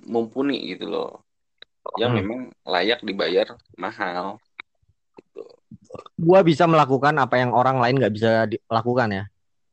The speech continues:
Speaker 1: Mm-mm.
Speaker 2: Tapi ada ya, kalau farmasi jarang loh gua ketemu orang kayak gitu. Kalau misalnya bidang teknologi mungkin banyak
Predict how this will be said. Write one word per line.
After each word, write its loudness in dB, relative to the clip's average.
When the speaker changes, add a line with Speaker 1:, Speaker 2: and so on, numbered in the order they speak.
Speaker 1:
Mm-mm. -16
Speaker 2:
Tapi -6
ada 0
ya, -2
kalau -2
farmasi -6
jarang 0
loh -6
gua -4
ketemu -4
orang -2
kayak -4
gitu. 0
Kalau 2
misalnya -4
bidang -4
teknologi -2
mungkin -2
banyak 0